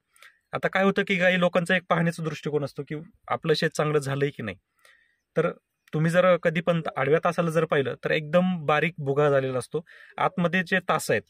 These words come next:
तर ही रेग्युलर जसे आपले इतर ट्रॅक्टरचे असतात तसेच असतात, परंतु बाहेरचे तास एकदम चांगले दिसतात. आणि याने काय होतं की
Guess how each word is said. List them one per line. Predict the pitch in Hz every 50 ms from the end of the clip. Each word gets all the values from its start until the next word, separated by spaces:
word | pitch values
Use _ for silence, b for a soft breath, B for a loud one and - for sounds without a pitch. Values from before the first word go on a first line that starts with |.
| _ _ _ -
तर | 147 135
ही | 123 165 165
रेग्युलर | 156 175 165 - - 139 135 160 165 165 170
जसे | 156 151 156 - 170
आपले | 160 - 170 160
इतर | 156 - 156 156
ट्रॅक्टरचे | 156 165 - - - 151 147 151
असतात | 147 - 156 - -
तसेच | 151 - 156 135
असतात, | 120 - - 110 - _ B B B B B B B -
परंतु | 151 156 156 175
बाहेरचे | 151 151 147 160 160 165 - 180
तास | - 180 - -
एकदम | 175 156 156 175 175
चांगले | - 175 156 151 143
दिसतात. | 131 123 113 - 113 98 - B B B B B B B
आणि | 143 147 165 175 170
याने | 160 175 180
काय | 202 202
होतं | 190 156 - 151
की | - - 170 170 175